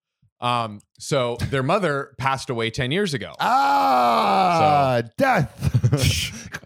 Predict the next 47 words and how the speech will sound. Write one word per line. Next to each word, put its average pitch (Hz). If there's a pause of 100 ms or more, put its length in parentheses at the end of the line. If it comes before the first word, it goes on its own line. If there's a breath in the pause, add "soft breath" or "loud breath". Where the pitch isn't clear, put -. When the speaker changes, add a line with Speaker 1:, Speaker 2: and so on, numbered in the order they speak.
(120)
Speaker 2:
<laughs> - (760)
I 101
choked 104
on 98
my 78 (200)
gum. 101
I'm 98
about 92
to 85
experience 85
death. 82 (220)
Speaker 1:
We're, 139
we're, 156
we're 151
dying 170
on 156
the 143
first 170
episode, 110
Speaker 2:
Yeah. 90
Speaker 1:
guys. 98
Speaker 2:
Wow. 101
Well, 107
look, 101
look, 120
we've 107
already 120
played 131
the 117
game 151
show. 110
Speaker 1:
We've 90
already 160
played 156
the 117
Speaker 2:
Was 131
Speaker 1:
game. 139
Speaker 2:
it -
meth 151
or 170
death? 160
Speaker 1:
S-, 160
Sam 202
Speaker 2:
It 190
was 170
death. 165
Speaker 1:
won. 147